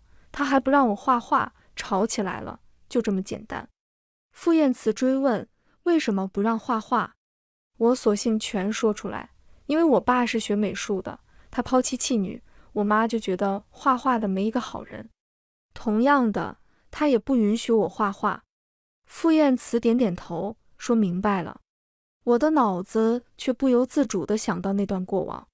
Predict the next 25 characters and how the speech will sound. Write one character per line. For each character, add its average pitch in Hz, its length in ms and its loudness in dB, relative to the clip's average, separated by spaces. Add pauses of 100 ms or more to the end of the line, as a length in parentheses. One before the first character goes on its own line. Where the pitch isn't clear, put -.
(560)
当 302 200 4
时 277 220 0
的 262 100 4
情 233 280 0
形 214 440 0 (120)
自 - 160 2
然 233 160 4
没 226 160 4
我 220 160 2
说 226 240 0
的 214 80 2
这 254 120 -2
么 214 120 0
轻 - 260 -4
松。 208 320 -6 (640)
我 240 80 0
至 294 160 2
今 330 160 0
还 277 160 2
记 247 200 0
得 208 420 0
我 208 140 2
妈 220 180 2
发 254 180 0
现 226 440 0